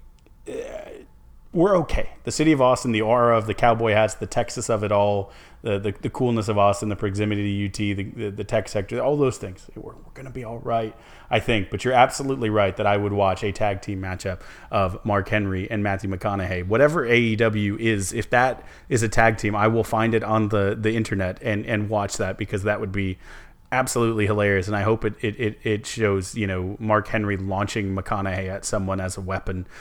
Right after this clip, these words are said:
um, and him just saying, "All right, all right, all right," as he, as he f-, flies into someone. Again, I, I'm not the scriptwriter here at A E W. Uh, you can, you know, send, send me an offer. We could see what we can do. But, uh, but yes, that, that is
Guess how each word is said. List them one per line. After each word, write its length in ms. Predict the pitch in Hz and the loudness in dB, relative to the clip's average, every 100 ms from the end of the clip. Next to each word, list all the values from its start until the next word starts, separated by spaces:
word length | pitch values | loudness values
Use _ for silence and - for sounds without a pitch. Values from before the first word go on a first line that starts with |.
| - - | -14 -4
um, 520 | 101 95 92 92 95 - | 0 2 2 0 -4 -4
and 100 | 104 | -2
him 160 | 101 | -2
just 200 | 95 95 | -2 -4
saying, 200 | - 98 | -4 -2
"All 140 | 92 92 | -2 -2
right, 180 | 95 92 | -2 -2
all 140 | 90 | -4
right, 180 | 90 90 | -4 -4
all 80 | 90 | -4
right," 220 | 92 90 | -4 -4
as 140 | 90 | -6
he, 200 | 98 98 | -6 -6
as 100 | 95 | -6
he 100 | 107 | -6
f-, 420 | 95 - - - - - - | -8 -10 -18 -18 -20 -20 -8
flies 320 | 113 101 95 | -2 0 0
into 240 | 98 90 | -4 -6
someone. 260 | - 104 90 | -6 -6 -4
Again, 220 | 92 98 | -2 -2
I, 160 | 95 113 | -2 -2
I'm 160 | 131 | 0
not 160 | 113 104 | 0 -2
the 80 | - | -4
scriptwriter 500 | - 113 120 107 104 | -2 -2 0 0 2
here 140 | 107 | 2
at 80 | 101 | 2
A 80 | 101 | 2
E 20 | |
W. 400 | 98 101 101 98 - - - | 0 0 -2 -4 -8 -16 -12
Uh, 300 | - 95 92 95 | -4 0 0 -2
you 100 | 95 | -4
can, 260 | 95 92 - - - | -4 -6 -10 -20 -20
you 80 | - | -16
know, 60 | 107 | -14
send, 340 | - 101 98 | -10 -10 -8
send 160 | - 120 | -4 -2
me 60 | 98 | 2
an 80 | |
offer. 260 | 107 123 95 | 4 2 0
We 80 | 98 | -4
could 140 | 107 | -4
see 100 | - | -6
what 80 | 117 | -6
we 60 | 95 | -4
can 80 | |
do. 180 | 92 127 | 2 4
But, 380 | 98 107 98 - | 4 2 0 2
uh, 280 | 110 101 95 - - - | 4 4 2 -6 -18 -8
but 100 | 123 | 2
yes, 260 | 107 87 - | 4 4 0
that, 300 | - 117 - | 4 4 6
that 140 | 123 165 | 6 8
is 320 | 127 - | 6 4